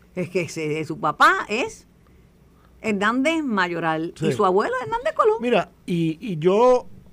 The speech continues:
Speaker 2: Escucho a alguna gente criticarlo porque es joven. Mira, la,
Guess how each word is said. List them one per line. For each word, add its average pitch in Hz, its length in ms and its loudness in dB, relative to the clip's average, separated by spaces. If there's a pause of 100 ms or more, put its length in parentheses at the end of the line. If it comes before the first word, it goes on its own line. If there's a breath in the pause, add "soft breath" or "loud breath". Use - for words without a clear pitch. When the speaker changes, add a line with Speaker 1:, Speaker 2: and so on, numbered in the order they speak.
(140)
Speaker 2:
Escucho 180 380 -2
a 226 60 2
alguna 214 180 0
gente 220 180 -2
criticarlo 165 720 0
porque 139 240 -4
es 131 40 -8
joven. 127 440 -2
Mira, 175 240 -4
la, 139 260 -2